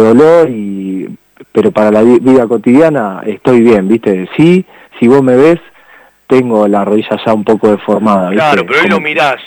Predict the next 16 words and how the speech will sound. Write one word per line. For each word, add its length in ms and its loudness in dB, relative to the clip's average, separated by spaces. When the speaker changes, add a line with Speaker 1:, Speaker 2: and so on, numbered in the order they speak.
Speaker 2:
treinta 380 -6
y 60 -4
uno 100 -8
Speaker 1:
Sí. 40 -8
Speaker 2:
y 40 -18
treinta 340 -10
y 60 -6
dos 220 -8
años, 220 -12
están 200 -10
en 380 -14
plena 300 -8
actividad. 640 -8
Speaker 1:
Sí, 580 2
sí, 280 4
sí. 280 -2